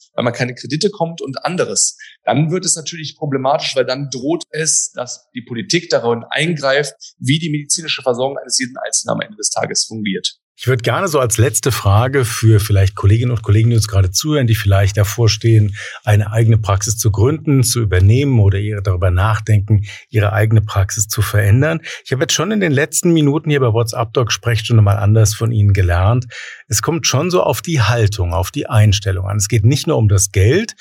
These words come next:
Speaker 2: was ein Investor vielleicht mitbringt, sondern es geht wirklich um die Haltung, die Sie mitbringen gegenüber den Patientinnen und Patienten und die Sie als Erfolgsrezept für sich identifiziert haben. Ist das vielleicht einer der wichtigsten Tipps, zu sagen,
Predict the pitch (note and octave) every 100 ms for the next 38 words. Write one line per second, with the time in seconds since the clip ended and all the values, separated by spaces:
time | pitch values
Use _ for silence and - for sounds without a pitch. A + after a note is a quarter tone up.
0 | - - - G2+ A2 G#2 G2 A2 B2 G#2+
1 | A2 F2 E2 - A2+ A2 C#3 F3 D#3 A2+
2 | A#2 A2 - A2+ F#2 A#2+ E3 - F#3 F3+
3 | - - - - A2+ A2 G2 F2+ - F#2
4 | C#3+ F3+ - F#3 F3+ A#2 A#2 A2 F#2+ A#2+
5 | D#3 C3 - - C3 B2+ A2+ A2 B2 A2
6 | G#2+ G2+ G2+ G2+ - G2+ A2 A#2 G2 F#2
7 | - - A2 B2+ D3 - - - B2+ G#2
8 | A2 A2+ - - A#2+ - - B2+ - -
9 | A2+ A#2+ A2 - A2 F#2+ G2+ G2+ - -
10 | - G#2 G#2 F#2+ F#2 G2+ - - E2+ E2
11 | E2 G#2+ B2+ F#2+ - G3+ E3+ - D3+ C3+
12 | A#2 C3+ - B2 - A2 G3+ - - D#3+
13 | B2 B2 B2+ B2+